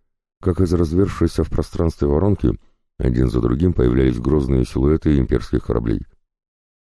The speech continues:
Он с трудом сдерживал желание в гневе ударить кулаком по пульту управления.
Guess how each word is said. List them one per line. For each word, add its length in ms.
Он 180
с 40
трудом 400
сдерживал 540
желание 420
в 80
гневе 480
ударить 380
кулаком 400
по 100
пульту 300
управления. 600